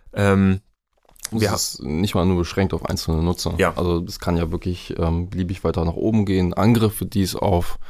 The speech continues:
Speaker 2: den, äh, Endnutzer gibt, gibt es dann auch auf einer I S P-Ebene, also auf
Speaker 1: Ja.
Speaker 2: der Internet Service Provider-Ebene. Also Stichwörter sowas wie B G P,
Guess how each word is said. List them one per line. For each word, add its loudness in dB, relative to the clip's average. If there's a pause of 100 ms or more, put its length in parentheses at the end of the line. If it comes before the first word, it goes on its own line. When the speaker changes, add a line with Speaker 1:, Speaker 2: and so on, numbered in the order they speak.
(420)
Speaker 2:
den, 4
äh, -4
Endnutzer 2
gibt, -2
gibt -6
es -6
dann 0
auch -4
auf -6
einer 0
I 0
S 0
P-Ebene, 2
also 0
auf 0
Speaker 1:
Ja. 0
Speaker 2:
der 4
Internet 0
Service 2
Provider-Ebene. 2 (460)
Also -4
Stichwörter -2
sowas -2
wie -2
B -4
G -6
P, 0